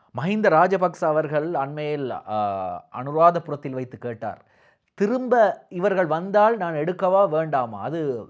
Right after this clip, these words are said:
பொதுமக்களாகிய ஆதரவாளர்களாகிய உங்களிடம் கேட்கின்றேன். ரணில் விக்ரமசிங்கவுக்கு ஆதரவளிக்க போனவர்கள் மீண்டும் வந்தால் எடுக்கவா வேண்டாமா?" என்று கேட்டதற்கு மக்கள் குரல் கொடுத்தார்கள், "எடுக்க வேண்டாம்."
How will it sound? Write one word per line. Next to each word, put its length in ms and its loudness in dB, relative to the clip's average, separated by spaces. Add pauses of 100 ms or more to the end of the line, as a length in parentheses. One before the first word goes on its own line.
(220)
பொதுமக்களாகிய 720 -2 (120)
ஆதரவாளர்களாகிய 800 0
உங்களிடம் 420 -4
கேட்கின்றேன். 640 -2 (520)
ரணில் 340 -2
விக்ரமசிங்கவுக்கு 680 0
ஆதரவளிக்க 640 2
போனவர்கள் 520 -2
மீண்டும் 560 -4
வந்தால் 360 -2
எடுக்கவா 520 -4
வேண்டாமா?" 520 -4
என்று 180 -12
கேட்டதற்கு 580 -10
மக்கள் 600 0
குரல் 260 -2
கொடுத்தார்கள், 520 -6
"எடுக்க 380 -8
வேண்டாம்." 760 -6